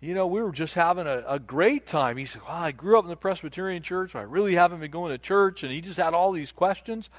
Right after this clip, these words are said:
And so the journey itself is ministry. It was primarily going to minister to another group of people, but I got an opportunity on the way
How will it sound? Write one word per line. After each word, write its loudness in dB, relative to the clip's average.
And -4
so 0
the 4
journey 2
itself 2
is -4
ministry. -8
It -20
was -20
primarily 6
going 0
to -4
minister -6
to -6
another -4
group -8
of -4
people, -2
but 2
I 0
got 4
an -2
opportunity -2
on 0
the -6
way 0